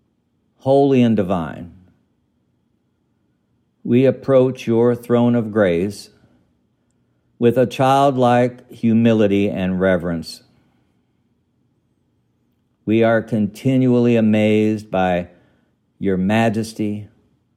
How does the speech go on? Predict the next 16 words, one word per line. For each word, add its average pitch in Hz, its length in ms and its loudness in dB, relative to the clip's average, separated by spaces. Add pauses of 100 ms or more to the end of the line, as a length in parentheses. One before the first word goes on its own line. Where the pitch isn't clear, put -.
(760)
your 104 220 0
power, 104 760 -2 (1700)
your 110 160 2
forgiveness, 104 880 -2 (1120)
and 123 300 0
most 143 420 0
passionately 110 720 -4
by 98 280 -4
your 101 280 -2
sacrifice 95 880 -6
of 92 140 -6
your 95 180 -4
Son 101 440 -4
and 95 180 -6
our 98 180 -4
Savior 82 680 -4